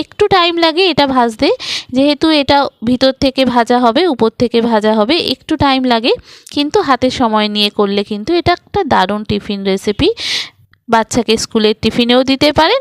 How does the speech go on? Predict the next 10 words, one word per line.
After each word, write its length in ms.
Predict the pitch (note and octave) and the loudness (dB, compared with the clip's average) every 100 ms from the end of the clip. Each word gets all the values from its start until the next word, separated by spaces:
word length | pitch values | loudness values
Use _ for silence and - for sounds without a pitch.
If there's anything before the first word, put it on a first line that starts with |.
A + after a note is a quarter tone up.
| G4+ | 0
বা 120 | A#3+ G#3+ | 0 0
বিকালের 440 | G3+ G3 G3 G3+ | -2 -2 0 0
জলখাবারেও 680 | F#3+ F#3 F#3+ G#3+ F#3+ G3+ D#4+ | 0 0 0 0 2 2 0
কিন্তু 280 | G4 E4 D4 | 0 -2 0
দিতে 240 | A3 G3+ F#3+ | 0 0 0
পারেন, 300 | E3+ E3 F3 - | 0 -2 -4 -4
এত 180 | G3 A3 | -2 0
সুন্দর 440 | A3+ A3 F#3+ G#3+ F4+ | -2 -4 -2 -2 0
স্বাদ 360 | - A3+ F3 E3+ | 0 0 2 0
হয়। 180 | E3 | -2